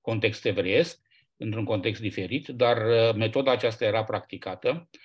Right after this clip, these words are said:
Uh, evreii înstăriți, uh, reușeau, uh, prin bani, prin, uh, relații, să-și elibereze copiii, dacă aceștia cădeau, uh, pradă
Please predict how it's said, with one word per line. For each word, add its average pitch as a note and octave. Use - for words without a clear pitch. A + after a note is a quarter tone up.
Uh, A#2+
evreii C3+
înstăriți, E3
uh, B2+
reușeau, C3
uh, C3
prin D3
bani, C#3
prin, A#2+
uh, A2
relații, A#2
să-și -
elibereze A#2
copiii, B2
dacă A2
aceștia A2
cădeau, A2
uh, G2+
pradă G2+